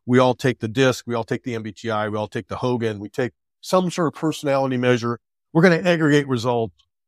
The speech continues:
And then, uh, based upon that, we can make all kinds of proclamations about a team. Complete and utter bullshit. Um, um, you know, the problem is those measures are really designed to look at how people differ individually.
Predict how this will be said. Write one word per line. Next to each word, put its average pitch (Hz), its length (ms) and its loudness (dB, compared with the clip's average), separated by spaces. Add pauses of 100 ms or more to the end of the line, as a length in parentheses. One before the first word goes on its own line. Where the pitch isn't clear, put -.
(240)
And 139 260 0
then, 135 320 0
uh, 120 200 0
based 131 420 2
upon 117 340 -4
that, 107 320 -2
we 123 160 -6
can 117 320 -4
make 117 240 0
all 113 220 -6
kinds 113 340 -10
of 101 80 -20
proclamations 104 760 -12
about 95 240 -10
a - 20 -18
team. 92 280 -18 (720)
Complete 190 320 -2
and 131 140 0
utter 120 180 -2
bullshit. 95 540 -12 (600)
Um, 123 460 4 (160)
um, 123 380 -2
you 156 80 -2
know, 131 80 2
the 120 100 -2
problem 190 460 0
is 127 480 2
those 160 500 0
measures 135 480 0
are 123 140 -4
really 143 340 2
designed 120 760 -6
to 110 840 -6 (120)
look 135 340 0
at 120 200 2
how 123 300 -6
people 135 300 -8
differ 110 400 -10
individually. 107 600 -12